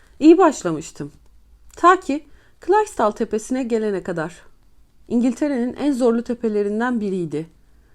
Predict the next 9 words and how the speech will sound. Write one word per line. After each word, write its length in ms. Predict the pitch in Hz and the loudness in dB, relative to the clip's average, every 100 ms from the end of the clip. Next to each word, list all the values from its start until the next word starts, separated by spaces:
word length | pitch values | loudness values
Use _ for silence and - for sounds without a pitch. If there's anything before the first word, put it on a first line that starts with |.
| - - - | -20 -20 -10
İki 260 | 262 - 262 | -2 2 2
buçuk 280 | 240 202 | 0 -6
kilometre 440 | - 190 185 185 190 | -6 -4 -4 -4 -4
uzunluğundaki 920 | 170 175 180 170 175 175 175 175 - | -4 -2 -4 -2 -4 -4 -4 -6 -6
yolda 500 | 175 160 160 220 254 - | -2 -2 -2 -4 -4 -6
üç 220 | 285 - | -8 -6
keskin 560 | 233 220 - 233 233 | -4 -4 -4 -4 -2
viraj 360 | 190 185 190 170 | 0 -2 -2 -4
vardı. 420 | 160 147 147 156 | -4 -4 -6 -10